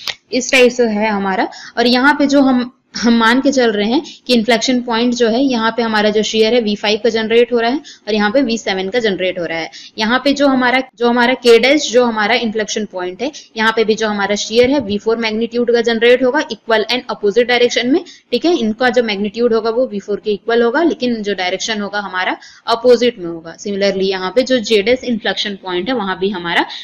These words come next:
V six magnitude का shear generate होगा, इसका जो डायरेक्शन होगा वो equal and opposite होगा।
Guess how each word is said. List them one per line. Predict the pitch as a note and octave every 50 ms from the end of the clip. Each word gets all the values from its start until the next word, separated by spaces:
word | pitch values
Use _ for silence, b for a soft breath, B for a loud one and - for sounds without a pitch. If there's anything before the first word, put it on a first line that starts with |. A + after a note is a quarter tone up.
| B B _ -
V | G3+ A3 G#3+
six | G3+ - C4+ - _ - - B B B B B -
magnitude | G3+ G3 F#3+ G3 G#3+ G3+ G3+ A#3 A#3+ A#3
का | - C4 B3+ B3+ B3+
shear | B3 - A#3+ A3 G#3 G3+
generate | F#3+ G#3 G3 F3 G#3+ A#3 A#3 C4+
होगा, | C#4 C#4 D#4+ E4+ E4 A#3
इसका | G#3+ - - A3+
जो | G#3 A3
डायरेक्शन | - - F#3 F#3+ - - - D4 C4+
होगा | C#4+ C#4 C4 D4
वो | C4+ B3+
equal | B3+ - G3 - - A3 G#3 F#3
and | G#3+ B3+ B3+ - G#3 F#3+
opposite | - G3 F#3+ F#3 F#3 F3 F3 F3+
होगा। | E3 D3+ D#3